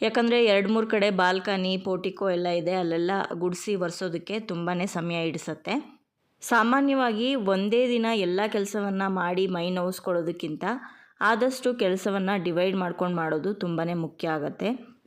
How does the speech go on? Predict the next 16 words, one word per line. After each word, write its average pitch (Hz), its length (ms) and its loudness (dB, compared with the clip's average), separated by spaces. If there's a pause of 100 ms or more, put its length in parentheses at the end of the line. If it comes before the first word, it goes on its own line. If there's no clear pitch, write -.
ಮನೆ 220 240 4
ಒಳಗಡೆ 233 400 4
ಪೂರ್ತಿ 226 500 0
ಇವತ್ತು 202 320 0
ಕ್ಲೀನ್ 196 320 0
ಮಾಡ್ಕೊಂಡ್ರೆ 170 600 -2
ಮನೆ 180 360 -2
ಹೊರಗಡೆ 185 600 0
ನಾಳೆ 185 420 0
ಕ್ಲೀನ್ 185 280 -2
ಮಾಡ್ಕೊಳ್ತೀನಿ. 160 760 -4 (560)
ಮುಟ್ಟು 240 320 2
ಮುಗಿದ 233 340 2
ನಂತರ 202 360 2 (120)
ಮನೆ 190 340 2
ಒರೆಸೋಂಥ 190 580 -2